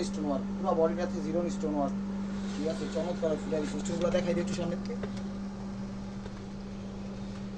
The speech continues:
দেখেন, চমৎকার, এই কি দিচ্ছে, এই যে এটারও ক্যান ক্যান দিয়ে দিচ্ছে, ঠিক আছে? এই জামাটা,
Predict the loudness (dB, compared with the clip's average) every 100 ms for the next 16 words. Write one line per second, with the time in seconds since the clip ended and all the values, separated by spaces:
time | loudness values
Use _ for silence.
0 | -6 -6 -6 -6 -6 -4 -4 -2 -2 0
1 | -2 -2 -4 -4 -4 -4 -4 -4 -4 -4
2 | -2 -2 -2 -2 2 4 4 2 0 0
3 | -2 -2 -2 -2 -2 0 0 0 2 0
4 | 2 0 0 0 2 2 0 -2 -2 -2
5 | -2 -2 -2 -2 -2 -4 -4 -4 0 4
6 | 4 2